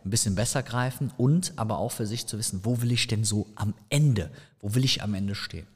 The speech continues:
Also, die richtigen Mitarbeiter zu haben, die richtige Strategie zu haben,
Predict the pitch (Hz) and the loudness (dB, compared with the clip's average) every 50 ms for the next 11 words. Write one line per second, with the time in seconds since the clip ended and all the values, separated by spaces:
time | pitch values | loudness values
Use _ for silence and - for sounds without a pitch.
0 | _ _ - 110 104 87 - - - - _ _ _ _ _ _ _ _ _ - | _ _ -4 -4 -4 -4 -6 -10 -16 -20 _ _ _ _ _ _ _ _ _ -4
1 | 104 117 117 - - 110 104 107 - - - - - - - 139 - - 131 131 | -2 -2 0 2 2 2 2 2 2 0 0 0 -2 -4 -4 -6 -4 -6 -6 -6
2 | 135 143 151 139 - 107 95 117 - - 101 95 104 - - - 98 - - 82 | -6 -6 -6 -6 -4 -2 -2 -2 -2 -2 -2 -2 -2 -2 -2 -4 -6 -6 -6 -6
3 | 98 104 107 - - - 113 120 120 123 127 143 147 160 | -4 -4 -2 -2 -2 -2 -2 -2 -2 -4 -4 -4 -6 -8